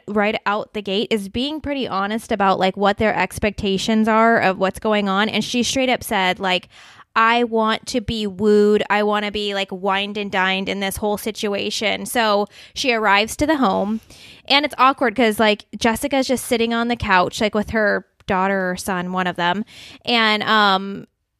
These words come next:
and she, he's like, "Should I give you a tour?" And there was, like, just this awkward silence. And so he takes her around, and then he ends up in the bedroom, and he's like, "This is, you know, where all the magic happens. Um, you know, here's our, do you like it? Does it look comfortable to you?"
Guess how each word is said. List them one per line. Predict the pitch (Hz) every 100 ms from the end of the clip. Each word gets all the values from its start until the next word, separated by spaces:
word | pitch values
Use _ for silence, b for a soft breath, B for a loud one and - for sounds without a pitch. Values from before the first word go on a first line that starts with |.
| -
and | 240 240 240
she, | 269 254
he's | 247 254
like, | 254 247
"Should | - 262
I | 240
give | 254 254
you | 262
a | 247
tour?" | - 254 233 233 262
And | 226 240
there |
was, | 214 208
like, | 202
just | 202 190
this | 196 156
awkward | 185 214 247 226
silence. | 240 208 196 196 196 196 202
And | 196
so | 220 196 180 180 -
he | 220 233
takes | 240 220 -
her | 262 240
around, | 220 202 202 208 214
and | 247
then | 247
he | 262 233
ends | 208 220 220
up | 220
in | 214
the | 202
bedroom, | 170 175 185 180
and | 190
he's | 202 226
like, | 214 B B B B -
"This | 185 302 - 330
is, | 269 262
you | 269 247
know, | 226 220 220
where | 220
all | 226
the | 240
magic | 240 233 233 226
happens. | 220 190 220 214 214 226 -
Um, | 214 208 202 202 208
you | 220
know, | 220
here's | 233 220 220
our, | 240
do | 233 -
you | 254
like | 247 233 247
it? | 294 294
Does | 277
it | 254
look | 247
comfortable | 247 240 269 254 269
to | 269
you?" | 262 269